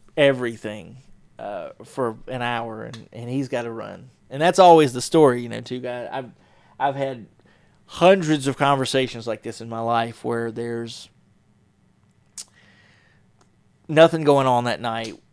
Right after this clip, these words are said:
You run into somebody leaving work or whatever in the parking lot, and you talk till somebody's gotta be somewhere or pick somebody up. Somebody's, "I, I'm gonna get in trouble." And that's how it went.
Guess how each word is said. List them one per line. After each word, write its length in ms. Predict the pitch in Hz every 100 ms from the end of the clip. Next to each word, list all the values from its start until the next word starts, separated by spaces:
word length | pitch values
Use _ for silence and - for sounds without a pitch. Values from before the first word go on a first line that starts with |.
| _
You 160 | 135 131
run 160 | 139
into 160 | 139 131
somebody 540 | 113 135 117 113 113
leaving 400 | 110 117 120 113
work 280 | 110 113 113
or 60 | 107
whatever 240 | 120 113
in 80 | 117
the 60 | 117
parking 320 | 131 127 110
lot, 160 | 131
and 80 | 131
you 80 | 120
talk 320 | 120 123 -
till 160 | 127 127
somebody's 560 | - 170 143 113 110
gotta 160 | 107 107
be 180 | 113 127
somewhere 440 | - 117 107 85
or 60 | 107
pick 200 | 123 -
somebody 440 | 135 135 110 98
up. 280 | 98 98 113
Somebody's, 400 | 127 147 117 - - 69 -
"I, 160 | 123 120 -
I'm 200 | 151 151
gonna 180 | 117 117
get 140 | 117
in 60 | 117
trouble." 400 | 139 131 107 _ _ _ _ _ _ _ _ _
And 160 | - 120
that's 200 | 113 110
how 160 | 110 127
it 100 | 127
went. 300 | 117 101